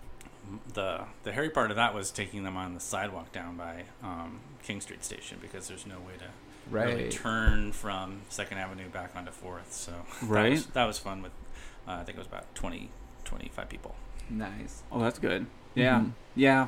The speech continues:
Speaker 3: right. You don't wanna put those elected officials out onto the road. They'd be very unhappy. Maybe
Speaker 1: Oh,
Speaker 3: they'll,
Speaker 1: Mike,
Speaker 3: maybe
Speaker 1: Mike
Speaker 3: they'll know.
Speaker 1: O'Brien can do it.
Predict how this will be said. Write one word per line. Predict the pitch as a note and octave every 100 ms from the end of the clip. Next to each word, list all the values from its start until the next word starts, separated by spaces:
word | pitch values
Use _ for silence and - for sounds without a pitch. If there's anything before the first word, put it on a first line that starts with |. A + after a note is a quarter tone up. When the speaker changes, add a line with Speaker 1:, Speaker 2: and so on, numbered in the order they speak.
| -
Speaker 3:
right. | A#2+ A#2+
You | B2
don't | C3
wanna | A#2+
put | C3+ B2+
those | A2+
elected | A2+ A2+ A#2
officials | G#2+ A#2 - A#2
out | A2+
onto | A2 A2+ B2
the | C#3
road. | A#2+ A2+ A2+ - - -
They'd | C3
be |
very | A2+ A#2
unhappy. | C#3 C3+ A#2+ A#2+ B2 - - - -
Maybe | C3+ C#3
Speaker 1:
Oh, |
Speaker 3:
they'll, | C#3 B2
Speaker 1:
Mike, | C3+ D3+
Speaker 3:
maybe | D3+
Speaker 1:
Mike | C#3+ F#3
Speaker 3:
they'll | F3
know. |
Speaker 1:
O'Brien | C#3 C3+ C3
can | B2 G#2
do | F#2+
it. | F#2